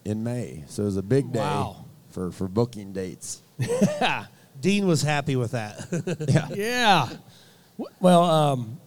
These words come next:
Speaker 2: just the, just the prestige. I mean, the Grand Ole Opry is like, I, I don't know, to compare it in rodeo, I guess it'd be like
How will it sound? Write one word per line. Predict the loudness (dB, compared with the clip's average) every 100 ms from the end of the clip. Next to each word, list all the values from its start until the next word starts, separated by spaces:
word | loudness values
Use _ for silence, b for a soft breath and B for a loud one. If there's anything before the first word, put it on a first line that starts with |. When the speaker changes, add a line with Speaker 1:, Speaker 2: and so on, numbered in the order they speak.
| -20 _ _ -6
Speaker 2:
just | 4 4 4
the, | -2 -4 0
just | 2 2
the | -2
prestige. | -2 0 0 0 4
I | 2
mean, | 2 2
the | 0
Grand | 0 0 2
Ole | 4
Opry | 4 4 2 0
is | 2
like, | 2 2 0 -8 -18 b b b b
I, | -10 -8 -2
I | 0
don't | 2
know, | 2 4
to | 2
compare | 0 2 2
it |
in | 0
rodeo, | 0 2 4 2
I | 2
guess | 2 2
it'd | 2
be | 2
like | 2